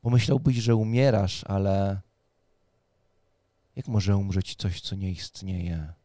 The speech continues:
Może nigdy nie istniało. Ta nicość jest pochłaniająca i nagle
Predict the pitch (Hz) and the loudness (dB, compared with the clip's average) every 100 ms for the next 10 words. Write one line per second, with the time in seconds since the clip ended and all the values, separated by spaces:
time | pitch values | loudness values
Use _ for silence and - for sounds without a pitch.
0 | _ _ _ _ _ _ _ _ _ _ | _ _ _ _ _ _ _ _ _ _
1 | _ _ _ _ 104 98 98 104 113 92 | _ _ _ _ -2 -2 -2 -4 -4 -2
2 | 90 82 - - 90 90 87 82 76 85 | -2 -4 -10 -10 -6 -6 -6 -8 -10 -14
3 | _ _ _ _ _ _ _ _ _ _ | _ _ _ _ _ _ _ _ _ _
4 | _ 110 127 151 123 120 - - 131 123 | _ 0 2 2 0 0 -2 2 2 4
5 | 120 175 - 156 143 156 147 151 | 2 2 -2 -2 0 2 2 2